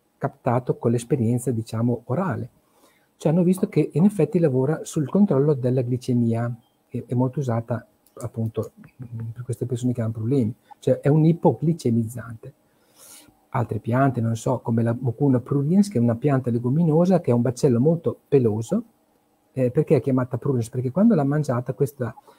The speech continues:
questo villaggio, tutti si grattavano come le scimmie, hanno detto: "Ma allora questa qua, cioè, eh, pruriens,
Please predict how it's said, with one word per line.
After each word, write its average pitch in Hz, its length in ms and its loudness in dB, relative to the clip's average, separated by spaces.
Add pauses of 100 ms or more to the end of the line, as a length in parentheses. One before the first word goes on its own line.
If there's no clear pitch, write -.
(140)
questo 156 260 -2
villaggio, 160 640 2 (220)
tutti 185 240 2
si 143 120 -2
grattavano 135 480 -2
come 127 200 0
le 139 60 2
scimmie, 135 300 0
hanno 139 100 0
detto: 135 200 -2
"Ma 156 120 -4
allora 143 260 4
questa 143 280 -4
qua, 123 300 -4 (580)
cioè, - 260 -6
eh, 110 300 -6
pruriens, 175 440 2